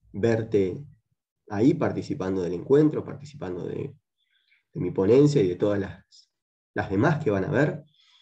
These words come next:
Y en esta oportunidad, como te decía, haciendo un viaje con y, con y de la mano de mi gran amigo el ermitaño. Así que bueno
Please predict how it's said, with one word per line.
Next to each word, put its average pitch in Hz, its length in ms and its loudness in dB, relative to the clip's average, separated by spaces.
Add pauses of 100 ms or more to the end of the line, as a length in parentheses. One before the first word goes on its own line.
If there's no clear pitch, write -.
(640)
Y 185 220 6
en 160 100 6
esta 160 220 2
oportunidad, 147 520 2
como 139 180 -2
te 131 100 -2
decía, 139 260 -2
haciendo 120 320 -4
un 110 100 -6
viaje 113 400 -6
con 101 500 0 (840)
y, 98 460 -6
con 156 480 2
y 147 320 0 (240)
de 98 120 -2
la 92 140 -6
mano 110 460 -2 (960)
de 95 640 2
mi 92 300 -4
gran 104 200 -2
amigo 101 280 0
el 87 60 -4
ermitaño. 87 680 -10 (480)
Así 104 220 -12
que 107 80 0
bueno 95 280 -4